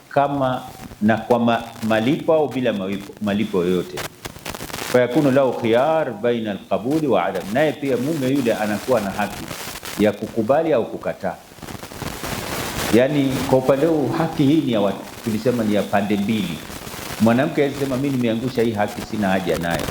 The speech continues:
Mume naye anasema, "Mimi na haja na hii haki, ni haki yangu pia." Kwa hivyo ni haki zao wote, kwa hivyo ni kuelewana. Mume anaweza kusema, "Mimi si-, sihitaji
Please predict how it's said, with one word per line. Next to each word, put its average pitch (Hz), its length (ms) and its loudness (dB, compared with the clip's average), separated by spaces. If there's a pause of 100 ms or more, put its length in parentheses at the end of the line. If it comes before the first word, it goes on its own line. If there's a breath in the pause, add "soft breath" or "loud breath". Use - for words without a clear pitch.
(840)
Mume 101 280 6
naye 101 160 0
anasema, 90 380 -4
"Mimi 104 220 2
na 87 80 0
haja 90 320 -4
na 73 120 -8
hii 101 280 4
haki, 98 340 0
ni 90 80 -4
haki 98 280 0
yangu 127 300 2
pia." 110 300 0 (500)
Kwa 123 80 2
hivyo 143 140 2
ni 123 80 -2
haki 110 540 -2 (300)
zao 117 200 4
wote, 107 220 -2
kwa 117 140 2
hivyo 131 140 -2
ni 110 120 -2
kuelewana. 104 880 0 (840 loud breath)
Mume 127 240 4
anaweza 120 280 2
kusema, 123 440 0
"Mimi 120 280 2
si-, 92 200 -6 (320)
sihitaji 107 520 0